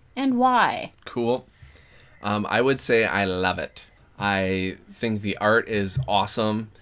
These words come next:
Speaker 2: I think the gameplay is fun. It kinda reminds me of North, uh, North Star Games' Evolution, where you're feeding monsters and you're also fighting monsters, except for this is a little more cutesy and a little more, a little more fun.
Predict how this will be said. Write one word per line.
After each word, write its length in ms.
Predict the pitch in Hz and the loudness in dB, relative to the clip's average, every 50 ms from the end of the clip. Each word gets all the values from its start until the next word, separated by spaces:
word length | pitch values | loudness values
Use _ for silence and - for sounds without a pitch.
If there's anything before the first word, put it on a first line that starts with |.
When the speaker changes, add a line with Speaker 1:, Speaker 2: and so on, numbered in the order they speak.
| - - - - _ - - | -20 -20 -20 -20 _ -18 -12
Speaker 2:
I 60 | 98 117 | -6 -4
think 200 | 104 95 - - | -2 -2 -2 -4
the 60 | 95 | -4
gameplay 440 | 95 104 107 110 104 - 117 110 104 | -2 0 0 -2 0 0 2 2 2
is 120 | 98 - | 0 0
fun. 520 | - - 104 104 104 107 107 110 - - - | -2 -2 0 0 0 0 0 -2 -2 -4 -4
It 140 | - 98 - | -6 -6 -2
kinda 240 | - 107 107 107 | 0 0 2 2
reminds 560 | 104 104 101 101 101 101 104 104 104 101 95 98 | 0 0 0 -2 0 0 0 0 0 -2 -4 -4
me 240 | 104 104 104 92 | -4 -4 -4 -4
of 380 | - 73 92 92 90 90 98 - | -4 -4 -4 -4 -4 -6 -8 -6
North, 520 | 98 98 101 104 101 - - - - - - - | -4 -2 -2 -2 -4 -8 -12 -16 -18 -20 -12 -10
uh, 360 | 95 92 87 80 73 73 - 90 | -8 -8 -6 -6 -6 -8 -6 -6
North 240 | 95 101 101 101 | -4 -4 -4 -4
Star 220 | - - 110 98 98 | -4 -4 -2 -2 -2
Games' 600 | 101 98 95 98 98 92 98 95 92 90 98 - - | -2 -2 -2 -2 -2 -4 -4 -6 -6 -8 -10 -8 -6
Evolution, 600 | 110 98 101 95 98 101 104 - 120 113 110 104 | -6 -4 -2 -2 -2 -4 -4 -4 -4 -4 -4 -2
where 120 | 98 95 | -2 -2
you're 240 | 92 90 80 87 90 | -4 -4 -6 -8 -10
feeding 600 | 95 - - - 110 107 104 107 107 104 104 104 - - - - - - - - - - _ _ _ | -12 -14 -6 -2 0 0 2 0 0 0 -2 -4 -8 -14 -20 -20 -20 -20 -20 -20 -20 -20 _ _ _
monsters 540 | 113 127 127 123 123 - - 127 120 113 110 | 0 2 2 2 2 -2 -2 -2 -2 -2 0
and 100 | 110 101 | -2 -2
you're 120 | 98 98 98 | 0 0 0
also 280 | 104 104 - - 90 | -2 -2 -4 -6 -8
fighting 340 | - - 139 139 135 127 127 | -2 0 0 0 0 0 -2
monsters, 500 | 127 123 123 127 123 - 127 120 113 110 | -2 -2 -2 -4 -4 -2 -2 -2 -2 -2
except 280 | 104 107 - 107 101 - | -4 -2 -2 -2 0 0
for 120 | 107 101 | -2 -2
this 180 | 95 98 - - | -2 -4 -4 -6
is 160 | 104 98 98 | -6 -6 -4
a 40 | 101 | -2
little 200 | 101 101 95 95 | -2 0 0 0
more 160 | 98 92 98 | -2 -2 -4
cutesy 760 | - - - 156 143 - - - 131 120 117 113 110 113 107 | -4 -4 -4 -4 -4 -4 -4 -2 -2 0 0 0 2 2 2
and 100 | 98 95 | 0 0
a 40 | 95 | 0
little 280 | 92 101 104 101 98 98 | -2 0 0 0 0 0
more, 540 | 101 98 98 95 95 92 92 92 95 101 - _ - - - - - - | -2 -2 0 0 0 0 0 0 -2 -4 -8 _ -20 -20 -20 -20 -14 -6
a 60 | 104 | -4
little 160 | 113 110 104 | -2 0 0
more 140 | 92 87 98 | -2 -4 -6
fun. 460 | - - 120 110 110 107 107 110 110 | -2 -2 0 2 2 0 -2 -2 -6